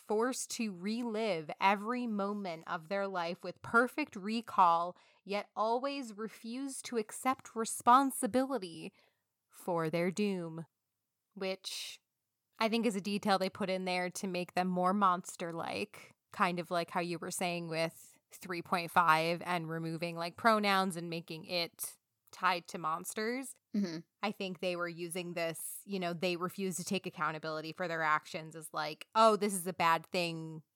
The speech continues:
Speaker 1: This is D and D. You have every reason to kill this monster."
Speaker 2: Mm-hmm.
Speaker 1: But as a fan of gray morality, I don't like that. <laughs> And I put in my notes,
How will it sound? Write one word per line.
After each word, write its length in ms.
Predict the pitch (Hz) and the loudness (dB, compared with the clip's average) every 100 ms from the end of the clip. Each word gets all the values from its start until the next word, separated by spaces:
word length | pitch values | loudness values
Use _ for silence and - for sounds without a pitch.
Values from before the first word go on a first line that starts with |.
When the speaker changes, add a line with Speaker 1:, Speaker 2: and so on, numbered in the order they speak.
| _ _ | _ _
Speaker 1:
This 220 | 208 185 180 | -6 -4 -4
is 100 | 160 | -6
D 160 | 160 | -8
and 160 | 170 170 | -8 -8
D. 380 | 160 160 160 165 - | -6 -6 -6 -8 -14
You 180 | 180 175 | -8 -6
have 280 | 147 165 165 | -2 -2 0
every 300 | 160 165 175 | -4 -4 -12
reason 460 | 165 175 175 170 185 | -10 -10 -10 -12 -10
to 420 | - 175 165 165 | -10 -10 -12 -14
kill 260 | - 170 156 | -12 -12 -12
this 180 | 117 - | -14 -14
monster." 600 | 190 147 196 - 92 170 _ _ - | -14 -14 -16 -14 -12 -12 _ _ -8
Speaker 2:
Mm-hmm. 240 | 180 151 165 | -6 -4 2
Speaker 1:
But 140 | 277 | 6
as 140 | 330 | 6
a 60 | 262 | 4
fan 260 | 269 220 214 | 2 4 2
of 100 | 170 | 4
gray 200 | 202 190 | 4 6
morality, 680 | 185 175 170 180 180 170 | 4 4 2 0 -4 -6
I 120 | 165 165 | -8 -8
don't 220 | - - | -12 -12
like 260 | 117 151 - | -16 -16 -16
that. 260 | - 180 - 311 370 - 330 320 - 294 - 269 | -14 -12 4 6 6 0 -2 -2 0 -2 -2 -6
<laughs> 80 | - - - | -6 -16 -6
And 120 | 202 | 0
I 100 | 185 | 0
put 300 | 190 247 190 | 0 2 2
in 100 | 180 | 0
my 160 | 185 170 | -4 -2
notes, 380 | 175 175 - | -4 -4 -8